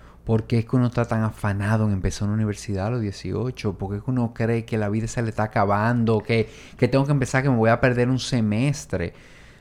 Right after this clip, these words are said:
Yo últimamente, de verdad, y, y a veces veo padres preocupados, "No, que este muchacho se quiere ir un año de intercambio, se quiere ir seis meses de intercambio".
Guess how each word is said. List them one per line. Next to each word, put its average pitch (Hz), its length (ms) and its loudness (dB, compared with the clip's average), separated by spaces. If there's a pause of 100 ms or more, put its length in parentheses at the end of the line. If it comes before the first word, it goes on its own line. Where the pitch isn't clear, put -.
(100)
Yo 113 240 8
últimamente, 151 800 4
de 110 100 2
verdad, 107 520 0
y, 110 160 -2
y 107 200 0
a 101 60 2
veces 110 260 0
veo 131 220 6
padres 127 260 6
preocupados, 107 580 2
"No, 151 220 4
que 139 80 2
este 139 160 0
muchacho 147 380 0
se 139 140 -2
quiere 143 220 0
ir 139 160 2
un 135 160 0
año 139 280 2
de 123 60 0
intercambio, 110 800 0 (400)
se 113 200 -2
quiere 123 240 2
ir 139 120 2
seis 131 280 -2
meses 135 300 -2
de 123 100 0
intercambio". 101 800 -2